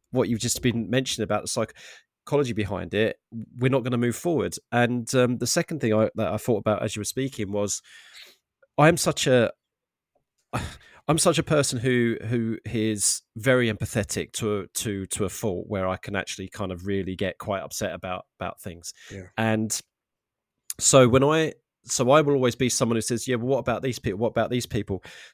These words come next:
Speaker 1: To me, I don't understand why, you know, 'cause you were saying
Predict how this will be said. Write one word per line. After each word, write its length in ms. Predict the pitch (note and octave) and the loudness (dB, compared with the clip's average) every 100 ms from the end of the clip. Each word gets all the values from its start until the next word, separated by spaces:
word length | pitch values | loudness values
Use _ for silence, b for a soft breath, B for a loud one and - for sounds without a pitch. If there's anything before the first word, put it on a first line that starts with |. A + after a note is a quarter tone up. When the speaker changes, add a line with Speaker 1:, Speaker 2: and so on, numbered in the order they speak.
| - | -2
Speaker 1:
To 120 | C#3+ | 2
me, 220 | D3 D3 | 4 6
I 160 | C3+ C3 | 4 2
don't 340 | A#2+ C#3 C3+ | 4 4 4
understand 640 | C3 C3 A#2+ - B2+ B2 A2 | 2 2 2 2 4 4 4
why, 360 | G#2+ G2+ G2 b b b b _ - | 4 4 2 b b b b _ -4
you 100 | A#2 | -2
know, 120 | G2 | -2
'cause 160 | B2 | -2
you 60 | G#2+ | -2
were 80 | A2+ | -2
saying 360 | - G2+ G2 | -2 -2 -4